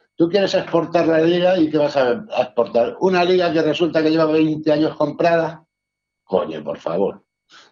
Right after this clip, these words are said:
¿Me entiendes? Aquí hay que poner, hay que poner orden, hay que limpiar toda esta mierda, y, y, pero vamos, es, pero de, con carácter de urgencia. Es decir, yo lo que no sé es cómo no lo entienden, ¿no?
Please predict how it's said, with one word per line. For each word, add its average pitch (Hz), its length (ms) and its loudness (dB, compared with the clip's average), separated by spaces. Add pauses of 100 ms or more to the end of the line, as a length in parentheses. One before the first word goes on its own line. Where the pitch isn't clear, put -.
¿Me 87 100 -10
entiendes? 120 360 0
Aquí 120 180 0
hay 170 100 -2
que 180 80 -2
poner, 143 480 0 (340)
hay 165 140 -2
que 170 140 0
poner 139 340 0
orden, 131 420 2
hay 151 200 -2
que 160 120 2
limpiar 120 560 0
toda 127 200 2
esta 101 280 -2
mierda, 131 680 0 (400)
y, 98 240 -6
y, 92 60 2
pero 92 220 -2
vamos, - 480 0
es, - 340 -4 (180)
pero 95 240 0
de, 95 120 -4
con 95 180 0
carácter 120 460 0
de 165 80 0
urgencia. - 760 -2 (460)
Es 104 100 0
decir, 107 140 2
yo 156 60 4
lo 202 100 0
que 196 100 0
no 170 140 2
sé 180 200 0
es - 80 -6
cómo 170 260 0
no 151 140 2
lo 123 80 2
entienden, 120 680 0
¿no? 175 180 -4